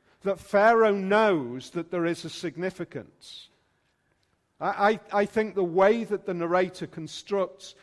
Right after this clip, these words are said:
what happened is that he has these, this dream about seven cows, and he wakes up,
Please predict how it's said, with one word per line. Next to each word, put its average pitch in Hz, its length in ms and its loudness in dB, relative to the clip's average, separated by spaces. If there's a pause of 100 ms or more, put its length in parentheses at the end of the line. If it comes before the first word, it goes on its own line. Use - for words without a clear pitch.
(140)
what 185 260 0
happened 151 640 -6 (180)
is 175 200 -4
that 170 180 -6
he 147 80 -8
has 180 280 -2
these, 220 380 -6 (140)
this 220 240 -8
dream 190 420 -2
about 156 400 -4
seven 165 680 -4 (260)
cows, 131 600 -6 (200)
and 185 100 -2
he 180 80 0
wakes 202 480 0
up, 226 420 0